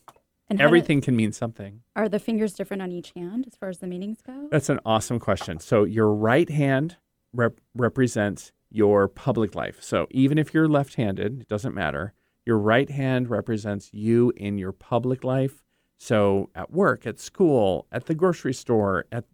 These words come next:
Speaker 2: when you're volunteering for that, you know, fundraising thing, that's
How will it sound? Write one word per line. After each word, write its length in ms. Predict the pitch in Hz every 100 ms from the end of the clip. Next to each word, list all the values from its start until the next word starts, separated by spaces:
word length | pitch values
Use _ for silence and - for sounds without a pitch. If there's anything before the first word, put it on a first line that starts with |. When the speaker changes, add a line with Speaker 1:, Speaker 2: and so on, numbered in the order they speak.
| -
Speaker 2:
when 260 | 123 131 131
you're 100 | 131
volunteering 720 | 139 151 160 151 165 156 127
for 160 | 110 123
that, 260 | 117 113 - _ _ _
you 100 | 123
know, 300 | 113 104 104
fundraising 760 | - 165 156 127 104 98 92 98
thing, 400 | - 90 87 95 _ _ _ -
that's 440 | 131 143 139 -